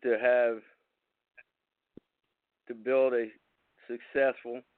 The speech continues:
premier construction project management firm that is looked upon or looked at just like some of the other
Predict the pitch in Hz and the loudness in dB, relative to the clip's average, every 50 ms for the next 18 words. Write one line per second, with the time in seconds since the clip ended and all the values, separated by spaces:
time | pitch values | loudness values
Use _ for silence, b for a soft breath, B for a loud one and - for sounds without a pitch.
0 | _ _ _ _ _ _ _ _ _ _ _ _ _ - 113 120 120 127 135 135 | _ _ _ _ _ _ _ _ _ _ _ _ _ -12 -8 -6 -2 0 2 2
1 | 135 131 131 - 113 107 - - 127 123 120 117 - - 127 120 113 107 98 - | 2 0 -2 -6 -16 -16 -12 -2 0 0 0 0 -2 -8 -12 -12 -12 -12 -14 -18
2 | _ _ _ _ - 131 127 127 123 127 123 120 104 107 113 117 117 120 117 113 | _ _ _ _ 0 2 2 2 2 0 -2 -4 -4 -8 -10 -8 -6 -6 -6 -8
3 | 107 - 107 104 101 92 - _ _ _ _ _ _ _ _ _ _ _ _ _ | -8 -12 -14 -16 -16 -16 -18 _ _ _ _ _ _ _ _ _ _ _ _ _
4 | _ _ - 143 131 117 101 98 98 - _ _ _ _ _ _ _ _ _ _ | _ _ -2 0 0 0 -2 -6 -10 -14 _ _ _ _ _ _ _ _ _ _
5 | _ _ _ _ _ _ _ _ _ _ _ _ _ _ _ _ _ _ _ _ | _ _ _ _ _ _ _ _ _ _ _ _ _ _ _ _ _ _ _ _
6 | _ _ _ _ _ _ _ _ _ _ _ _ _ _ _ _ _ _ _ _ | _ _ _ _ _ _ _ _ _ _ _ _ _ _ _ _ _ _ _ _
7 | _ _ - 110 127 127 127 123 120 120 117 - 104 120 127 135 143 139 _ - | _ _ -4 -2 0 2 2 2 0 -2 -6 -6 -8 -6 -4 -4 -4 -4 _ -10
8 | 123 120 - - 120 117 113 110 107 107 107 98 82 - _ - 107 104 101 107 | -10 -10 -10 -8 -6 -6 -4 -4 -6 -8 -10 -12 -16 -20 _ -8 -6 -6 -6 -4
9 | 120 127 123 - - 120 120 117 110 101 95 - _ _ _ _ _ _ _ _ | -2 -2 -2 -2 -2 0 2 2 2 2 0 -4 _ _ _ _ _ _ _ _
10 | _ _ _ _ _ _ _ _ _ _ _ _ _ _ _ - 127 131 120 - | _ _ _ _ _ _ _ _ _ _ _ _ _ _ _ -8 -6 -6 -6 -6
11 | - 123 113 113 117 110 107 - - - _ _ _ _ _ _ _ _ _ _ | -6 -2 0 2 2 2 0 -4 -10 -20 _ _ _ _ _ _ _ _ _ _
12 | - 147 131 123 117 113 113 117 120 120 120 117 104 92 | -4 -2 -2 -2 -2 -2 0 2 2 2 2 0 -2 -8